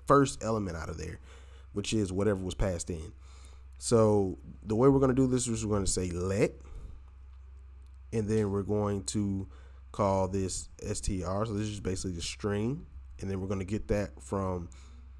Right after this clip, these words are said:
the arg. So the way we get this from the args, we're gonna call head args. So this head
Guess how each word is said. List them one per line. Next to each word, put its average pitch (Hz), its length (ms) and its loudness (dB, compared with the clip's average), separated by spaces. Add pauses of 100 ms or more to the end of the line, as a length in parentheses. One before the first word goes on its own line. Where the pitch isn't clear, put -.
(120)
the - 180 -8
arg. 110 400 6
So 98 180 0
the 92 80 -2
way 127 140 8
we 147 120 6
get 143 100 4
this 135 140 0
from 117 140 0
the 104 80 0
args, 113 340 6
we're 101 100 2
gonna 95 180 -2
call 87 520 -2 (200)
head 143 540 6 (1120)
args. - 460 -6 (1000)
So 110 320 4
this 113 240 2
head 165 460 8